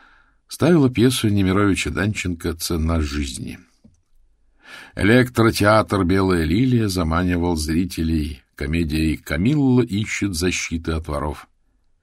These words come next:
В антрактах там играл оркестр военной музыки Болховского полка. Были и другие театры, и синематографы.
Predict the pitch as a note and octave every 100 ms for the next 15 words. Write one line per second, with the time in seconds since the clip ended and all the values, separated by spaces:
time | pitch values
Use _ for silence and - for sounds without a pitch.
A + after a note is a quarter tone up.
0 | _ - - - A1+ D#2+ A2+ A#2 A#2 -
1 | D#2+ D2+ C#2+ E2+ E2 C#2 C2+ E2+ - F2
2 | D2+ - - D2 D#2 D2+ C2+ D#2 D2+ D2+
3 | - C#2+ - A#1 C2+ D#2 - - - C2+
4 | B1+ - C#2+ - - - - _ _ _
5 | _ _ _ _ - - - _ - G#3
6 | F3 - G#2 D#3+ C#3 - D3+ - B2+ B2+
7 | E2+ F2 D#2+ - F2 D#2 C#2+ - C#2 A#1
8 | - - -